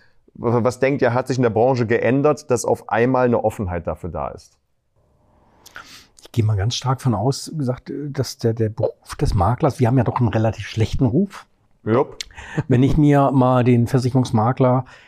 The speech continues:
Speaker 2: in den Vereinigten Staaten angucke, der hat einen ganz anderen Stand als wir und der nimmt dafür auch Geld. Und mittlerweile ist es ja so, äh, dass durch die, äh, Weltoffenheit in Anführungsstrichen, äh,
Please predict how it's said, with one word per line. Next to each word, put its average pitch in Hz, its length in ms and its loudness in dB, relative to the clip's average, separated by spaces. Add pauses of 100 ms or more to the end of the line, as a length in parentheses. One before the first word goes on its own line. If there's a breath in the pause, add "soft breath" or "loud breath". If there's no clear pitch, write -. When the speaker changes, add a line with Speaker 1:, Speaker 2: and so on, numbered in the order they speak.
(180 loud breath)
Speaker 2:
in 120 140 4
den 113 280 4
Vereinigten 107 460 -2
Staaten 123 320 0
angucke, 147 360 -2
der 135 100 4
hat 131 80 2
einen 127 120 2
ganz 127 280 0 (520)
anderen 135 320 2
Stand 127 440 -2
als 95 240 -4
wir 123 280 0 (680 loud breath)
und 123 140 -4
der 113 60 2
nimmt 104 220 0
dafür 120 220 0
auch - 160 -2
Geld. - 280 -14 (920 loud breath)
Und 123 80 0
mittlerweile 120 420 4
ist 131 160 -4
es 127 120 -10
ja 117 100 2
so, 127 320 0 (360 loud breath)
äh, 120 340 2
dass - 420 -4
durch 127 420 -2
die, 101 480 -2
äh, 101 440 -6 (100)
Weltoffenheit 107 1000 0
in 92 120 -6
Anführungsstrichen, 87 920 -4 (380 loud breath)
äh, 120 160 2